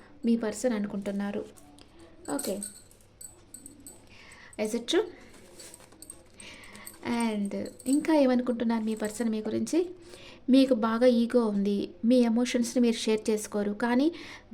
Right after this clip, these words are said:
తనని, తన గురించి ఆలోచిస్తూ ఉంటారు మీరు. మీకు తన మీద చాలా అఫెక్షన్, లవ్, అటాచ్‌మెంట్ అన్నీ ఉన్నాయి, కానీ బయటకు చెప్పరు, మీ మనసులోనే పెట్టుకో ఉంటారు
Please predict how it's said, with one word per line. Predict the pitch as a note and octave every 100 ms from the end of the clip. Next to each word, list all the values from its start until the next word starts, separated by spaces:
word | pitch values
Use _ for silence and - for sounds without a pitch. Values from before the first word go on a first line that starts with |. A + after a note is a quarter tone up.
| A#3+
తనని, | A#3+ A#3+ A#3
తన | B3+ B3+
గురించి | C4 C4 C4 B3
ఆలోచిస్తూ | G#3+ B3 A#3+ A#3 A#3
ఉంటారు | G#3+ G#3 G#3 G#3 G#3
మీరు. | G3+ G#3 G#3 - - - - -
మీకు | C4+ C4+
తన | C4 A#3+
మీద | B3 C4+
చాలా | C4+ A#3 A#3 B3+ C4+ -
అఫెక్షన్, | A3 A#3+ A#3+ - B3 A#3+ A#3
లవ్, | G#3+ A3 A#3 A#3 A3+ -
అటాచ్‌మెంట్ | A3 A#3+ A#3 - A3+ A3
అన్నీ | G#3+ G#3+ A#3+
ఉన్నాయి, | A3 G#3 G3+ G3+ - - - B3
కానీ | B3 C4
బయటకు | G#3+ G#3+ A3+
చెప్పరు, | A3+ G#3 G#3 G#3+
మీ | A#3
మనసులోనే | A3+ A3 A#3 A#3+ A#3
పెట్టుకో | G#3+ G#3+ A3
ఉంటారు | G#3 G3+ G3+ G3